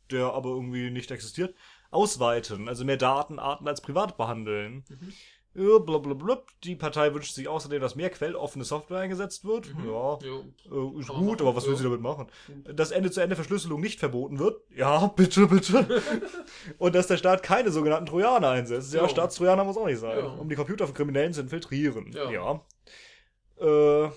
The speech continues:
Speaker 1: gleichzeitig aber schreibt sie, Datenschutz dürfe kein Täterschutz sein. Doch. Der Datenschutz gilt für jeden.
Speaker 2: Ja.
Speaker 1: Beziehungsweise, Zitat, "Im Zweifel ist das Recht der Bürger auf Sicherheit höher zu bewerten, als das eines Straftäters auf informationelle Selbstbestimmung."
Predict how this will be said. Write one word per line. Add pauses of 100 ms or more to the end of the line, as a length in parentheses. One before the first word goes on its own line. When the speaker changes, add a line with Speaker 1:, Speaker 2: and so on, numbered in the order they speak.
(100)
Speaker 1:
gleichzeitig
aber
schreibt
sie,
Datenschutz
dürfe
kein
Täterschutz
sein. (180)
Doch. (720)
Der
Datenschutz
gilt
für
jeden.
Speaker 2:
Ja.
Speaker 1:
Beziehungsweise, (320)
Zitat,
"Im
Zweifel
ist
das
Recht
der
Bürger
auf
Sicherheit
höher
zu
bewerten,
als
das
eines
Straftäters
auf
informationelle
Selbstbestimmung."